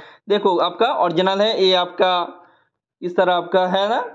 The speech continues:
हाँ, ये सभी ओरिजिनल है, कोई बात नहीं, आपका ओरिजिनल क्वेश्चन ही दे रहा हूँ डेली के डेली, कोई बात नहीं। और आप खरीदना चाहते हो तो यही क्वेश्चन ही मिलेगा जो आपका ओरिजिनल पेपर में पूछा गया, ओके।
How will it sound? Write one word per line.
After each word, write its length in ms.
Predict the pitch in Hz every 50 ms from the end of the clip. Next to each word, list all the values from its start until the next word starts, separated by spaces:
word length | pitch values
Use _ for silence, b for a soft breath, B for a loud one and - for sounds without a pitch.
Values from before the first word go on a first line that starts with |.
| - - -
हाँ, 220 | 165 143 120 117 -
ये 80 | 175 208
सभी 320 | 220 - - 202 185 233 247
ओरिजिनल 460 | - 190 185 175 170 185 190 180 165
है, 140 | 156 127 -
कोई 280 | - - 180 196 208 208
बात 220 | 185 196 190 190
नहीं, 160 | 208 208 233 269
आपका 280 | 240 196 175 - 208 202
ओरिजिनल 480 | - 175 170 165 151 180 180 190 202 202
क्वेश्चन 380 | 196 - 175 175 175 190 180
ही 40 | 190
दे 160 | 175 175 180
रहा 120 | 180 185 185
हूँ 140 | 196 202 190
डेली 240 | 175 180 180 185
के 80 | 175 -
डेली, 280 | 180 185 190 202 240 269
कोई 260 | - - 170 170 170 170
बात 200 | 165 160 156 170
नहीं। 220 | 185 208 247 - B B B B B B
और 140 | 175 180 185
आप 360 | - 175 185 208 208 - - -
खरीदना 320 | - 180 185 180 202 208
चाहते 260 | 208 208 190 185 -
हो 180 | 202 185 233 262
तो 140 | 262 - -
यही 300 | - 190 190 196 220 233
क्वेश्चन 380 | 220 - 202 190 180 233 202 202
ही 60 | 202
मिलेगा 420 | 185 165 156 156 151 127 127 110 107
जो 160 | 113 120 190
आपका 260 | 180 156 170 - 202 190
ओरिजिनल 440 | 151 165 160 151 165 170 180 202 220 -
पेपर 280 | - 147 143 - 160 165
में 120 | 175 202 208 -
पूछा 240 | 151 131 - 156
गया, 240 | 135 127 123 120 120 131
ओके। 280 | 143 180 180 254 285